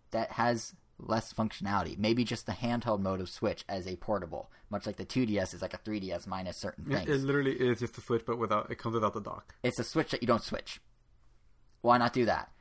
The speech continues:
Speaker 1: Why not maybe, you know, something like that, and you can sell it for cheap in three years when the parts are way less. And then,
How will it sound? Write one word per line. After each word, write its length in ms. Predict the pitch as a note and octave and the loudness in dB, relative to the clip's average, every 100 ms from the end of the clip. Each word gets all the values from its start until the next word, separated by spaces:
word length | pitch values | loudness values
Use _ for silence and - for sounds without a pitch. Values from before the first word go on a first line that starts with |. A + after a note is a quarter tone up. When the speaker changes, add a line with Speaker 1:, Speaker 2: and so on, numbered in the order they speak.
| - | 2
Speaker 1:
Why 160 | A2+ B2+ | 4 6
not 200 | B2 A#2 | 4 2
maybe, 560 | A#2 A2 A2+ G#2+ G#2 - - | 0 2 2 2 -4 -10 -8
you 140 | C#3 | 0
know, 80 | B2 | 2
something 140 | - C3 | 4 2
like 180 | A2+ | 4
that, 200 | B2+ A2+ A#2 | 4 4 4
and 100 | A#2+ | 0
you 80 | A#2 | 0
can 140 | A2+ | -2
sell 180 | - B2+ | 6 6
it 100 | - | 6
for 80 | A2+ | -4
cheap 300 | - B2 - | -6 -6 -4
in 100 | G#2 | -2
three 220 | A2+ A2+ | 2 4
years 260 | G#2+ G#2+ A2 | 6 4 2
when 80 | |
the 60 | G2 | -2
parts 320 | - A2 - | 4 4 4
are 40 | F#2 | -4
way 180 | F2 D#2 | -4 -2
less. 380 | C2+ - - - | -4 -4 -8 -4
And 160 | G#2+ | 0
then, 120 | G#2+ | 2